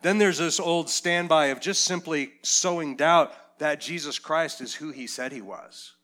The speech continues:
If he can make you think that Jesus is just a guy, if he did exist at all, he's just a guy. Maybe he was a good magician, or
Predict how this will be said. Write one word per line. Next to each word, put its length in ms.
If 120
he 140
can 180
make 240
you 100
think 600
that 520
Jesus 500
is 200
just 360
a 160
guy, 540
if 200
he 80
did 200
exist 420
at 80
all, 300
he's 220
just 260
a 60
guy. 500
Maybe 260
he 60
was 180
a 40
good 240
magician, 720
or 240